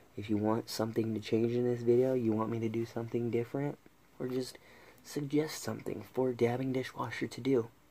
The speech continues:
in the restaurant or outside the restaurant on my days off. Suggest something. Comment below. And don't forget to share, man, because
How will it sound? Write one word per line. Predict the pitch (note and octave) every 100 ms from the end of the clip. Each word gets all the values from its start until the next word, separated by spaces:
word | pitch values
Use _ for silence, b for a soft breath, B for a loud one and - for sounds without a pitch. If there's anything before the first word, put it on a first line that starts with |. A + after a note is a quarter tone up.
| _ -
in | A#2 A#2
the |
restaurant | A#2+ B2+ B2 C#3 C#3 C#3
or | C3+
outside | C#3+ - B2+ -
the | -
restaurant | A2+ - - -
on | A#2
my | A2+
days | B2 C3
off. | C3 - - - B B B B B B
Suggest | - D#3 E3+ -
something. | A#2+ A#2+ - -
Comment | - - D3 D3
below. | - C#3 C3 - - - - B B B B B -
And |
don't | F3 F3+
forget | C3+ G#2+
to | -
share, | - A2 A2
man, | A2 A2 A2 A2
because | A2+ B2 A#2 A#2